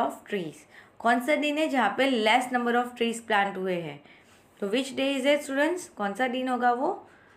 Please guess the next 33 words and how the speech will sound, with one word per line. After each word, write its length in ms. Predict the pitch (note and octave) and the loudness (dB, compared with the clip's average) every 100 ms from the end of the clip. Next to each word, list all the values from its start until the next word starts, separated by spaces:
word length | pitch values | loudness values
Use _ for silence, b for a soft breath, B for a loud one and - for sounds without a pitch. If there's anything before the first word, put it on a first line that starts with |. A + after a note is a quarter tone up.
| B - | B -4
डे 400 | F3 G3+ C#4+ D4+ - | 0 2 0 -8 -18
थ्री। 340 | - F#3+ - - - - | -8 -6 -6 -12 -18 -14
ओके, 360 | E3+ C4 F4 F#4 B B B _ - | -10 -4 -4 -4 B B B _ -6
डे 160 | F#3+ A3+ | 0 0
पूछा 280 | B3 B3+ | 0 2
है 100 | C4 | 2
तो 100 | C4+ | 2
डे 280 | A#3+ G3 G#3+ | 0 0 0
थ्री 160 | G3 F#3 | -2 -2
होगा। 200 | E3+ D#3 | -2 0
उस 160 | D#3+ F3+ | -2 -2
दिन 140 | G#3+ | -4
कितने 280 | - - B3 | -6 -6 -4
ट्री 160 | B3+ | -4
प्लांट 340 | C4+ C4 C4 C4 | -2 2 2 2
हुए? 180 | D4 E4 | 0 0
Only 380 | - G3+ F#3 D#3 | 0 -2 -4 -8
three। 200 | - D3+ - B B B B - | -10 -12 -12 B B B B -14
ओके, 200 | F3 C4+ | -4 -2
तो 80 | C4+ | 0
less 440 | G#3 F#3 B3+ - | 4 4 4 0
number 340 | C4 B3+ B3+ | 0 2 2
of 120 | C4 - | 0 -2
trees 280 | A#3+ A#3 | -4 -2
plant 280 | A#3 A3+ A3 | 0 0 2
हुए 200 | A3 A#3+ | 2 2
तो 160 | B3 A3+ | 4 2
दिन 260 | F#3 F#3+ | 2 -4
कौन 200 | G3+ G#3 | -2 -4
सा 140 | G3+ C4+ | 0 4
होगा? 280 | B3 A3+ A#3+ | 4 4 2
डे 440 | G3 G3 B3 D#4 B B B B B _ _ | 2 0 0 -2 B B B B B _ _
थ्री। 320 | - F3+ D#3 | -10 -8 -10